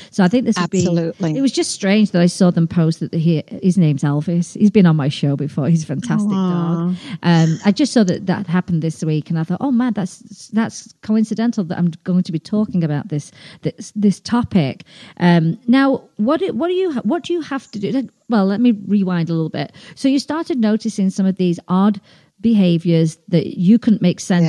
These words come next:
Speaker 2: Yes.
Speaker 1: of in the beginning because you're like, uh,
Speaker 2: Yes.
Speaker 1: "Just come home.
Speaker 2: There were,
Speaker 1: She's happy now."
Speaker 2: there
Speaker 1: She's
Speaker 2: were a
Speaker 1: upset.
Speaker 2: number of, yeah, there were a number of different, s-, uh, different behaviors that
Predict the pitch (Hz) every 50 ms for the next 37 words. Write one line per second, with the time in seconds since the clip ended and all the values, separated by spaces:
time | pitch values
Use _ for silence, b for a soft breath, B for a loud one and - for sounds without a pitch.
0 | 156 151 147 147 139 - - - - - 202 190 170 160 147 160 151 175 233 254
1 | 214 180 165 160 160 156 151 165 - 170 156 - 170 156 151 - - - - 160
2 | 160 165 190 185 180 180 170 165 165 165 - - 214 202 196 190 185 185 180 180
3 | 208 208 202 208 202 190 190 190 - - - 220 - 220 196 190 - 202 190 185
4 | 180 175 170 214 220 214 208 - - 220 208 208 208 208 208 202 208 208 - 190
5 | 190 180 175 170 165 165 156 151 - _ - - 185 185 185 180 170 175 170 190
6 | 196 202 208 208 196 196 196 196 202 214 214 190 175 170 165 165 170 - 175 170
7 | - 185 170 170 160 - 87 - _ _ - _ _ _ _ _ _ - - -
8 | - - - 202 196 185 175 175 185 - 180 185 - 202 - - 202 190 180 170
9 | 175 - - - - _ _ _ _ - - 196 190 208 190 185 185 208 214 214
10 | 214 214 196 190 180 175 185 180 165 175 175 - - - - 208 196 190 - -
11 | - - -